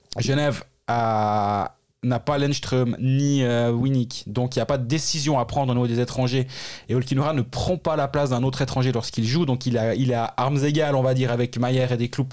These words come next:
dans, dans la tête du coach en termes de licence étrangère. Mais dès la reprise, apparemment, euh, Winnick pourrait être de retour. Il a un peu d'avance sur son plan de vol pour, euh, revenir.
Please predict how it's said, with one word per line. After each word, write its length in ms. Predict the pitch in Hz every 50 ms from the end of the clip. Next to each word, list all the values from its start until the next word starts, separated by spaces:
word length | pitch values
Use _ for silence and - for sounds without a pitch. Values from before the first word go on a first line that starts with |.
| - 92
dans, 180 | 110 117 113 110
dans 120 | 113 113
la 80 | 113 113
tête 180 | - 131 123
du 140 | 117 117 120
coach 380 | - - 127 123 - - - - - - - - - - - -
en 60 | 104
termes 140 | 92 107 110
de 60 | 104
licence 240 | 107 101 - 113 -
étrangère. 460 | 113 - - 110 107 143 170 196 - - - - - - - - - - -
Mais 340 | 92 98 104 113 131 220 - - - - - - - - - -
dès 380 | 107 110 107 107 113 156 175
la 80 | 175 165
reprise, 420 | 143 - - - 170 190 185 151
apparemment, 640 | 139 127 131 131 120 135 135 135 139 139 135 123 120
euh, 40 | 113
Winnick 320 | 110 127 131 139 131 -
pourrait 240 | - - 135 151 156
être 40 | 147
de 60 | 147
retour. 280 | 143 - - - 220 202
Il 100 | 165 139
a 40 | 123
un 60 | 110
peu 100 | - 123
d'avance 340 | 120 127 135 139 156 135 -
sur 200 | - - 127 -
son 800 | - - 131 123 120 120 120 120 117 120 120 117 117 117 117 117 - _ _ _ _ _
plan 320 | - 143 147 147 165 185 - _ _ _ _ _ _ _ _ -
de 100 | 117 117
vol 400 | 113 117 131 160 185 160 123 113 113 -
pour, 200 | - 123 117 123
euh, 100 | 120 120
revenir. 540 | 117 131 127 120 139 175 233 208 131 -